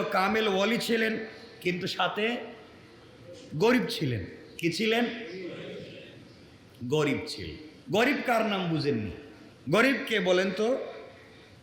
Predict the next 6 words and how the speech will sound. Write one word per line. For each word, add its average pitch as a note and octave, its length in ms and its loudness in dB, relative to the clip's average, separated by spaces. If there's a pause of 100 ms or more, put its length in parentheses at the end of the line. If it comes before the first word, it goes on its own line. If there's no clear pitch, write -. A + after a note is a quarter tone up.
(140)
হ্যাঁ, F#3 200 0 (580)
গরিব G#3 300 2 (100)
কে? D#3 180 0 (760)
দুটা A#3 340 4 (160)
অর্থ। E3 240 0 (960)
এক C4+ 100 4